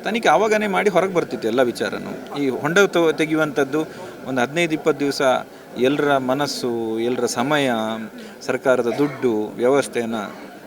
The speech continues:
ಅಮ್, ದುರುಪಯೋಗ ಆಗ್ತಿರಲಿಲ್ಲ ಅಂತ. ಏನು ಈಗ ಸತ್ಯದ ಅರಿವಾಗ್ತಾ ಇದೆ ಎಲ್ರಿಗೂ, ಅದರಿಂದಾಗಿ ತನ್ನಿಂತಾನೇ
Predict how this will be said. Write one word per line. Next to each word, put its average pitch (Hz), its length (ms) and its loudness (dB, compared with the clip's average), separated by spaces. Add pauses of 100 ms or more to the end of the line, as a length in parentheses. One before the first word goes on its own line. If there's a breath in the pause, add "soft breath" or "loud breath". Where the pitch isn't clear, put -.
(120)
ಅಮ್, 110 480 -6
ದುರುಪಯೋಗ 170 380 4
ಆಗ್ತಿರಲಿಲ್ಲ 98 540 0
ಅಂತ. - 160 -14 (420)
ಏನು 160 220 -4
ಈಗ 135 300 2 (280)
ಸತ್ಯದ 127 600 0 (220)
ಅರಿವಾಗ್ತಾ 127 480 4
ಇದೆ 110 160 0
ಎಲ್ರಿಗೂ, 107 360 -2 (720 loud breath)
ಅದರಿಂದಾಗಿ 190 480 -2
ತನ್ನಿಂತಾನೇ 170 760 0